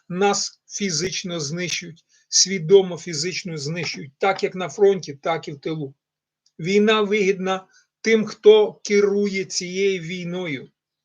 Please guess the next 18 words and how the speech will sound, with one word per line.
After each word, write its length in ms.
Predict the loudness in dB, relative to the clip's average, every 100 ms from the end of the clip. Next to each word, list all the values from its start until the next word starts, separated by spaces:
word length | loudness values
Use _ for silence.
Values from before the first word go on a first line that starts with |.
| _ _ _
Війна 380 | -6 0 2 2
вигідна 600 | 2 0 0 -4 -6 -6 _ _ -12
верхівці 840 | 2 2 2 -2 -6 -4 -8 -8 _ _ _ _ _ -4
Росії, 680 | 4 6 4 2 -2 -2 -4
верхівці 720 | -4 -6 -8 -10 -8 -6 -6
України, 600 | -6 -4 -4 -2 -4 -6
тому 260 | -8 -8 -4
що 280 | -2 -2 _ _ _ -8
влада 540 | 4 6 6 2 -4
і 100 | -6
в 80 | -4
Росії, 440 | -2 -2 -4 -4 -4
і 60 |
в 80 | -6
Україні 520 | -8 -2 0 0 -2
збагачується 920 | -4 -2 -4 -2 -2 -2 -4 -8 -6 -6
на 140 | -6
війні, 460 | -8 -8 -8 -10